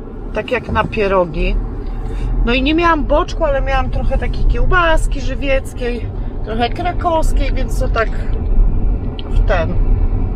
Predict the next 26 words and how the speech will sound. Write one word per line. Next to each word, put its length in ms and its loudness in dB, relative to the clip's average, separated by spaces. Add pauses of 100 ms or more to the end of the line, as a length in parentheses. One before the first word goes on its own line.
(280)
w 80 0
kosteczkę 500 2
skroiłam, 640 2 (720)
przesmażyłam. 880 2 (840)
No 120 4
i 100 2
polane 540 2
te 140 -2
kluseczki 640 0
tym, 280 0
Boże, 340 2
jakie 240 2
to 140 0
było 240 -2
dobre. 420 -2 (500)
Słuchajcie, 440 0
no 140 -2
naprawdę, 640 0 (640)
nie 120 -2
dość, 200 2
że 120 0
szybko, 540 0 (500)
to 180 4
w 100 2
miarę 360 4
tanio. 500 -2